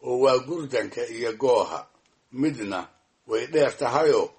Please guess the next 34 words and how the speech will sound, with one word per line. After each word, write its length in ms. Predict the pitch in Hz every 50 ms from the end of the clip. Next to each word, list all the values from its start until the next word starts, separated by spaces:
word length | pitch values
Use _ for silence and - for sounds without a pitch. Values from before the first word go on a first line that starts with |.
| _ _ _ _ _ -
iyadoo 400 | 131 135 156 165 156 143 139 131
aan 160 | - 120 120 120
laba 220 | 120 123 120 123 113
jir 220 | 107 - 185 175 156
gaadhin 540 | 135 113 101 95 92 92 87 90 90 87 90 - _ _ _ _ _ _ _ _ _ -
ayay 320 | 113 117 139 147 127 123 120
laba 260 | 117 120 113 113 120 110
jir 240 | - - 165 170 147
dad 260 | 131 - 101 95 92 - _ _ _ _ _ _ _ _ _ _ -
kaa 200 | - - 127 143 143
shibisaa." 600 | - - 110 90 90 92 - - - 90 76 - _ _ _ _ _ _ _ _ _ _ _ -
Odaygii 380 | 156 170 220 214 202 196 185 151
reer 200 | 135 156 156 147
magaalka 480 | 156 165 175 185 147 131 113 - - 120
ahaa 200 | 117 127 139 156
oo 100 | 151 147 143
laftiisu 520 | 165 196 180 - - 151 143 135 - - 151
isku 220 | 143 - - - 208 170
wado 220 | 143 135 131 131 156 -
inuu 220 | 170 156 160 165 165
wax 120 | 156 147 196
weyn 300 | 170 170 170 160 139 -
ka 120 | - 156
yaqaan 440 | 160 139 117 - - - 101 107 117 135
dhaqanka 360 | 156 151 143 131 117 101 110
Soomaaliyeed 800 | 101 - - 95 92 92 92 92 92 95 92 92 95 95 95 90 _ _ _ _ _ _ _ _ -
ayaa 260 | - 123 143 156 143
hadalkii 460 | 151 185 190 151 135 131 - 139 147 143
inta 180 | 135 135 - 165
mar 160 | 165 143 120
kale 240 | 110 - 143 151 180
qaatay 400 | 180 - 120 120 123 120 - 180 185
yidhi, 360 | 143 101 95 95 87 87 85 - _ _ _ _ _ _ -
"Warsamow, 580 | 120 117 - - 175 175 165 165 165 147 123